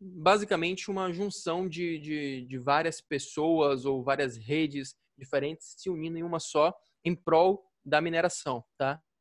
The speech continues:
Então, uma dessas pools, hoje em dia, uma pool,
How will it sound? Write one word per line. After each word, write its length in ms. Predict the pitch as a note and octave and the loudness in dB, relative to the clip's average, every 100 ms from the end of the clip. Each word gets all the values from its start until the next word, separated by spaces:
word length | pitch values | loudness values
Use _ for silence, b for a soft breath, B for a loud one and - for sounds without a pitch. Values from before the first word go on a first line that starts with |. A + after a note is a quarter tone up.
| _ _ b b - | _ _ b b -10
Então, 720 | C#3 C3+ D3 D#3 D3+ C#3 - | -8 0 2 2 0 -2 -2
uma 140 | F3+ G#3+ | 0 2
dessas 300 | G3+ D#3+ - | 2 -4 -6
pools, 240 | A3 A3 | -6 -4
hoje 160 | - F3+ | -2 0
em 60 | F3 | 0
dia, 200 | D#3+ G3+ | 0 2
uma 140 | D#3 | 0
pool, 480 | - F3 G3+ D#3+ | -2 -4 -4 -6